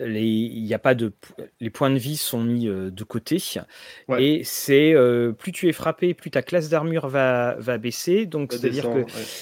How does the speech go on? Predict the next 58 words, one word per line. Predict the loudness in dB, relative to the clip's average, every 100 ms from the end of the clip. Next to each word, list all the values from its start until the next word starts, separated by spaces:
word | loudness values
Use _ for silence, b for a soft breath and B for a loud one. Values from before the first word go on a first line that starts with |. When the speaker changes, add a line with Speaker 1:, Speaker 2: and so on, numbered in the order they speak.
| B 2
Speaker 1:
euh, | 4
donc, | 4 0
tu | 0
vas | -2
être |
de | -2
plus | -6 -6 -4
en | -4
plus | -6 -14
touché. | -10 -4 0 2 2 0 0
Et | 2 2
à | 2
la | 0 -2
fin, | -2 -4 -4 -6
ça | -2
va | -2
faire | 0 -4 -4
que |
tu | -10 -8 -6
es |
mis, | -4 -4
euh, | -2 -4 -4 -2
hors | -4 -4
jeu. | -4 -4 B B B -8
Et |
Speaker 2:
Mis | -2
Speaker 1:
j'avoue | -2 0
que |
Speaker 2:
K | -2
O, | -2
c'est | -8 -14
ça. | -20 B B -8
Speaker 1:
quand | -4
j'ai | -2 -4
lu | -6 -6
ça, | -2 0 -2
je |
me | -6
suis | -10 -12
dit, « |
Mais, | -12 -14 -20
mais | -16
c'est | -10 -6
excellent. » | -6 -4 0 0 -2 -6 _
Et, | -2 -2 -4
euh, | -8 -8 -8 -14 -18 -10 -8
c'est | -6 -4
même | -2 -2 -4 -6
totalement, | -8 -2 -2 0 0
bah, | 0 0 -4
vu | -8 -12
que | -12
c'est | -6 -4 -4
adapté | -4 0 -2 -2 -4
pour, | -4 -4 -4
euh, | -4
la | -4
cinquième | -6 -10 -6 -6